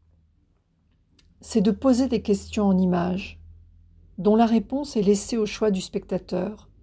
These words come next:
C'est de donner à voir une réalité qui passerait sinon inaperçue faute d'y prêter attention.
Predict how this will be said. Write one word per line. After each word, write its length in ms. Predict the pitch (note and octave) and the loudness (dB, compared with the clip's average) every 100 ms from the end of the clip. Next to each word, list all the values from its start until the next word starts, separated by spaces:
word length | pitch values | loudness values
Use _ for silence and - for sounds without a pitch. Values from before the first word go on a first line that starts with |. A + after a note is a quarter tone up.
| _ - - - - - - - - - - - - | _ -20 -20 -20 -20 -20 -20 -20 -20 -20 -20 -20 -18
C'est 240 | - - | -4 0
de 140 | F#3 G#3 | 4 4
donner 400 | F#3 C#4 C#4 C#4+ | 6 4 6 6
à 140 | B3+ | 4
voir 640 | G3+ G#3+ G#3+ A3+ C4+ C4+ - _ _ _ - B3 | 2 2 4 4 0 -4 -16 _ _ _ -12 -2
une 140 | G#3+ | 0
réalité 580 | A3+ A#3 G#3 G#3 - C4 | 4 4 2 0 -2 -4
qui 160 | - | -2
passerait 440 | G3 G3+ G3+ - A#3+ | 0 0 0 -2 -2
sinon 440 | - G#3+ G3+ A#3 | -2 2 4 4
inaperçue 720 | A3 A3 A3 G#3 G3+ - B3+ | 4 2 2 -2 -4 -8 -8
faute 240 | A#3+ G#3+ F3 | -2 0 0
d'y 100 | G3 | -4
prêter 320 | - G3+ A3 | -6 -6 -2
attention. 640 | G3+ G3 F3+ - - F#3 | -4 -4 -8 -8 -8 -8